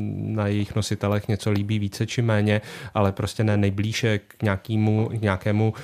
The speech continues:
eh, hlubšímu kontaktu. To je vlastně humorné nebo takové tragikomické. Eh, v Rusku jsem byl, že když se tady,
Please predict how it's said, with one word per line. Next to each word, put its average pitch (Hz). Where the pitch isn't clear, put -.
eh, 101
hlubšímu 113
kontaktu. 107
To 104
je 107
vlastně 104
humorné 107
nebo 92
takové 92
tragikomické. 107
Eh, 110
v 101
Rusku 107
jsem 110
byl, 107
že 104
když 104
se -
tady, 107